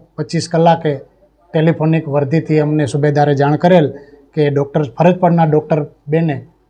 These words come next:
અ, મજકૂર આરોપીને મરણ ગયેલાને જાહેર કરેલ છે. અહીંથી લઈ ગયા બાદ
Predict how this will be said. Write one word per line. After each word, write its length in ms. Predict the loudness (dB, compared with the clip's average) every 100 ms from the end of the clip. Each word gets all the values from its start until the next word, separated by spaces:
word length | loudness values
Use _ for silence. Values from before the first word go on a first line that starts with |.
| _ _
અ, 160 | -12 -10
મજકૂર 400 | -6 -6 -2 2
આરોપીને 540 | 4 2 0 -2 -4 -6
મરણ 320 | -2 0 0
ગયેલાને 380 | 0 -2 -4 -6
જાહેર 260 | -6 -8
કરેલ 300 | -10 -14 -12
છે. 200 | -12 -16 -20 _ _ _ _ _ _ _ _ _ _
અહીંથી 280 | -4 2 6
લઈ 160 | 6 6
ગયા 200 | 6 8
બાદ 440 | 8 6 2